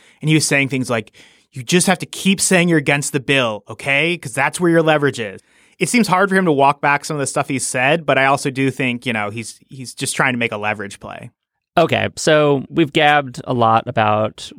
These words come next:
Speaker 2: where things stand politically as we go into this break. So I, I think we're gonna come to our, our final segment, which is,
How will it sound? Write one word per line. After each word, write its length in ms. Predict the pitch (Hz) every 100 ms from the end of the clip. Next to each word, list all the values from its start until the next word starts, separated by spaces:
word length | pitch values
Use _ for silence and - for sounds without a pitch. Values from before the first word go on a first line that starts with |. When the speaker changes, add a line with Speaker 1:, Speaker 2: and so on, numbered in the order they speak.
| -
Speaker 2:
where 240 | 117 120
things 220 | - 117
stand 280 | - 117 117
politically 440 | 117 107 104 110 107
as 120 | 101
we 60 |
go 180 | 104 110
into 200 | 107 110
this 360 | 110 107 - - - - -
break. 300 | 113 117 - - _ _
So 480 | - 180 165 165 160
I, 140 | - 165
I 60 | 151
think 140 | 175 175
we're 80 | 170
gonna 120 | 165
come 160 | 151
to 100 | 147
our, 100 | 131
our 160 | 123 123
final 300 | - 120 120
segment, 380 | - 107 113 123
which 180 | 110 113
is, 180 | 104